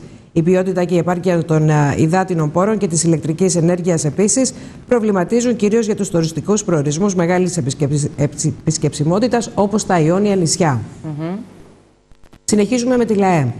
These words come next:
Speaker 1: η οποία μεταξύ άλλων αναφέρει: «Την πέμπτη Ιουνίου τιμούμε την Παγκόσμια Μέρα Περιβάλλοντος, σε μια εποχή που συντελείται καθημερινώς η καταστροφή του προς όφελος της κερδοφορίας του κεφαλαίου.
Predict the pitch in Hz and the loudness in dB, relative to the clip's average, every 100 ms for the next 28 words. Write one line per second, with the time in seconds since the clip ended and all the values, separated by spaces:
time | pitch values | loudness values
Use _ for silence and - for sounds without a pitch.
0 | - - - - _ 185 190 220 196 190 | -12 -20 -20 -20 _ 0 2 2 0 -2
1 | 214 208 247 226 208 196 190 156 104 - | 0 2 2 2 0 0 2 2 0 -2
2 | 208 214 202 190 170 160 214 240 220 208 | 0 0 2 2 4 4 2 2 2 2
3 | 208 190 170 165 180 175 156 165 147 147 | 2 0 0 0 0 0 2 2 2 0
4 | 147 180 208 202 202 - - - 254 262 | 2 2 2 0 -2 -6 -12 -2 2 2
5 | 226 190 226 190 190 175 185 202 196 175 | 2 0 -2 0 2 2 2 2 0 -2
6 | 165 147 147 170 220 - - - - 233 | 0 2 2 2 0 -2 -12 -10 -2 0
7 | 285 214 202 220 233 226 175 175 220 202 | 0 0 0 0 0 0 0 0 0 2
8 | 165 156 156 170 160 151 156 196 214 - | 2 0 0 2 2 2 2 2 0 -2
9 | 202 202 196 202 170 110 | -2 0 2 4 2 0